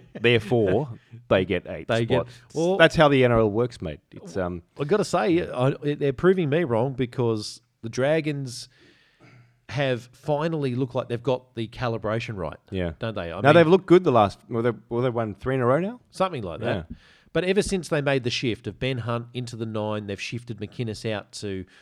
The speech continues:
Speaker 2: lock second row, and they've got Clune in the halves, who I'm not a massive fan of, but he does a job.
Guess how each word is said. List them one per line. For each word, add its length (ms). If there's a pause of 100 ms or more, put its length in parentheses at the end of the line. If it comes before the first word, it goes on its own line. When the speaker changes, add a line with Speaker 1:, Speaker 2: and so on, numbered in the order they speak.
(300)
Speaker 2:
lock 300
second 320
row, 480 (180)
and 520
they've 180
got 240
Clune 320
in 60
the 80
halves, 340
who 160
I'm 80
not 240
a 60
massive 400
fan 180
of, 100
but 100
he 60
does 160
a 60
job. 400